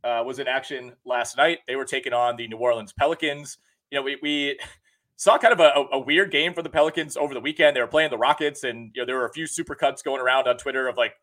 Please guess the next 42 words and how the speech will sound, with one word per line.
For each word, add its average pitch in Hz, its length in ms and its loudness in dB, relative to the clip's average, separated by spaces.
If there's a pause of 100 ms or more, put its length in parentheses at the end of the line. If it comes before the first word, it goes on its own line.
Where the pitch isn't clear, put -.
(220)
just 190 200 -8 (260)
woefully 151 680 -2
poor 139 320 -2 (100)
effort 131 220 -4
levels 135 440 -2
on 127 120 -2
the 127 60 -8
defensive 135 360 -4
end 131 260 -2 (340)
from, 127 280 0
from 139 120 -4
the 127 80 -14
Pelicans, 135 440 0
including 160 340 -2
Zion 131 300 4
Williamson. 123 560 -4
But, 113 220 2 (380)
uh, 113 180 4 (100)
this 277 160 2
was 285 140 -4
the 185 80 -6
Zion 147 460 2 (120)
that 139 120 0
we've 143 120 -4
been 131 120 -2
wanting 127 240 2
to 110 60 -14
see 110 280 -10 (100)
last 123 220 -2
night. 113 200 2
Played 123 180 -6
sixteen 185 460 -6
minutes, 139 280 -4
went 113 160 -12
six 180 260 -8
of 151 100 -4
eight 147 200 -4
from 131 120 -14
the 120 60 -12
field, 127 400 -4 (360)
sixteen 175 420 -6
points 143 400 -4